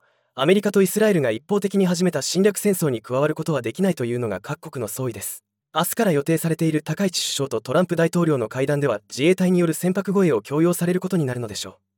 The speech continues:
首相は防衛戦争の準備に前向きではあるものの、侵略戦争に加担する形での武力行使は望むものではないはず。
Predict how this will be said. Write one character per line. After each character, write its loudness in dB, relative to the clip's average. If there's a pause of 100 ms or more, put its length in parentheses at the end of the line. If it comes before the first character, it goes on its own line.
(160)
首 -2
相 4
は 4
防 4
衛 4
戦 0
争 0
の 0
準 0
備 0
に -2
前 0
向 2
き -6
で 2
は 0
あ 0
る -6
も -6
の -6
の、 -6 (280)
侵 0
略 4
戦 2
争 0
に -2
加 -10
担 -2
す -6
る -2
形 -6
で 2
の -2
武 -4
力 -4
行 -2
使 -2
は 0
望 -2
む 2
も 2
の 2
で 0
は 0
な -6
い -6
は -14
ず。 -12